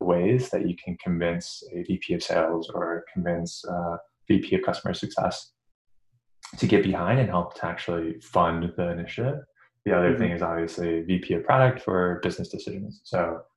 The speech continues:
Speaker 1: how do you know that what you're shipping is actually moving the needle? How do you measure feature engagement, cohort retention, all these different types of metrics that are the lifeblood of SaaS? That's, that's,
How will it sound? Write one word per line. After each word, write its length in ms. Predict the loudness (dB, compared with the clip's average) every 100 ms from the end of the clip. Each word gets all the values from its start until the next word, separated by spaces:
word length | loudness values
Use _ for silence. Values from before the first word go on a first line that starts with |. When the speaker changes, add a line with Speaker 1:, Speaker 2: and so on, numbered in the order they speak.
| 0
Speaker 1:
how 100 | 2
do 120 | 2 2
you 160 | 0
know 460 | 0 0 2 0 0
that 140 | -2
what 140 | -2 -2
you're 100 | -4
shipping 300 | -4 -4 -4
is 100 | -4
actually 280 | -6 -6 -8
moving 220 | -8 -6
the 60 |
needle? 380 | 0 2 2 2
How 80 | 0
do 80 | 0
you 80 | 0
measure 280 | -2 -4 -4
feature 540 | -6 -6 -2 -2 -2 -4
engagement, 520 | -4 -4 -4 -8 -2
cohort 300 | 0 0 0
retention, 680 | -2 -4 -8 -8 -10 -10 -16 _ _ _ 0
all 180 | 4 4
these 160 | 4
different 280 | 0 -6 -4
types 180 | -6 -2
of 80 | -2
metrics 380 | -2 -4 -8
that 100 | -6
are 240 | -8 -8 -4
the 80 | 0
lifeblood 460 | 2 0 -2 -2 -2
of 40 | -4
SaaS? 540 | -2 0 0 -4 -20 _ _ _ _ 2
That's, 240 | 2 4 2
that's, 320 | 0 0